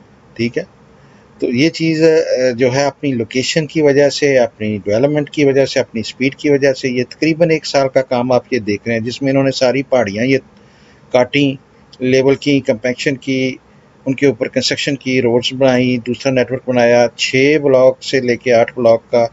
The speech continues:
आपको जो है इसी साल इंशाल्लाह ताला possession मिलने जा रहा है, जहाँ पे आप घर बनाने की आपको इजाज़त होगी। जब आपको घर बनाने की इजाज़त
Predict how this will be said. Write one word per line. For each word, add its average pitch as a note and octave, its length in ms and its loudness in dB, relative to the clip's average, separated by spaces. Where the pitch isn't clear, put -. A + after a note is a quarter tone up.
आपको A#2 380 0
जो A#2 140 0
है B2 140 0
इसी B2 260 -6
साल A2+ 300 -2
इंशाल्लाह A2+ 400 -4
ताला A2 240 -2
possession C#3 540 -6
मिलने G#2 300 -4
जा F2 100 -8
रहा - 240 -14
है, - 80 -20
जहाँ A#2+ 280 -2
पे B2+ 80 2
आप A#2 160 2
घर A#2 180 2
बनाने B2 280 0
की B2+ 140 -2
आपको A#2+ 240 0
इजाज़त A2+ 400 0
होगी। G#2+ 200 -2
जब A#2 240 2
आपको B2 280 0
घर A#2+ 200 2
बनाने C3+ 300 0
की C3+ 140 -8
इजाज़त A#2+ 340 0